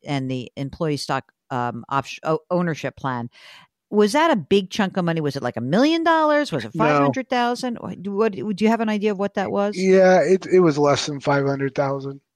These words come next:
Speaker 1: But, like, a hundred or four hundred?
Speaker 2: Uh, I know three twenty was in cash, and then
Speaker 1: Okay.
Speaker 2: the rest of it has been trickling in. So it's
Speaker 1: Okay.
Speaker 2: kind of been
Speaker 1: So
Speaker 2: hard to keep up with.
Speaker 1: Okay. But they're gonna give you a tax form,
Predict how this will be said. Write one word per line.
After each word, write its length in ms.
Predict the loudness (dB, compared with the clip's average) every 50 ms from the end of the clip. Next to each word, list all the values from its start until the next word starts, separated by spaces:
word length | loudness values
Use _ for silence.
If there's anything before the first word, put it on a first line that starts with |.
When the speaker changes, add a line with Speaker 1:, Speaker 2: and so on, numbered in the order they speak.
| _ _ _ _ -2
Speaker 1:
But, 200 | -2 -2 -2 0
like, 240 | 0 0 0 0 0 -4
a 80 | -2
hundred 360 | 0 0 0 0 0 0 -2
or 120 | -2 -2 -4
four 400 | -6 _ _ 0 2 2 2 2
hundred? 280 | 0 -4 -4 0 2
Speaker 2:
Uh, 200 | 4 6 6 6 4
I 80 | 4 2
know 200 | 2 4 2 2
three 320 | 0 0 2 2 4 4
twenty 320 | 2 2 2 2 2 4 4
was 240 | 4 4 4 2
in 140 | 0 -2 -4
cash, 540 | 0 2 4 4 4 4 2 0 -2 -4 -6 -10 -16 -20 _ _ _ _ _ _ _ -2
and 240 | 0 0 0 2 2
then 300 | 4 4 4 4 2 2
Speaker 1:
Okay. 120 | 0 -4 -4 0
Speaker 2:
the 120 | 2 4
rest 240 | 4 4 4 2 0
of 100 | 0 2
it 100 | 2 4
has 140 | 2 2 2
been 220 | 0 -2 -2 0
trickling 520 | 0 0 0 0 0 -2 -2 -2 -2 -2
in. 440 | 0 0 2 2 0 0 -2 -6 -12 -16 _ _ _ _ _ _ _ _ _ _ _ _ _ _ _ _ _ _
So 220 | -6 0 2 2 2
it's 80 | 2
Speaker 1:
Okay. 120 | 2 2 2
Speaker 2:
kind 120 | 2 4
of 60 | 4
been 100 | 4 4
Speaker 1:
So 60 | 4 4
Speaker 2:
hard 220 | 4 2 2 0
to 60 | -2
keep 280 | -2 -2 -2 0 2 2
up 180 | 2 2 2
with. 260 | 0 -2 -2 -4 -6 -8 _ _ _ _ _ _ _ _ _ _ _ -2
Speaker 1:
Okay. 400 | -2 -2 0 0 -2 -2 -4 -6 _
But 120 | -2 0 2
they're 120 | 2 2
gonna 180 | 2 2 2 2
give 160 | 2 2 2
you 100 | 2 2
a 60 | 2
tax 320 | 2 0 -2 -2 -2 -4
form, 260 | -8 -10 -8 -8 -10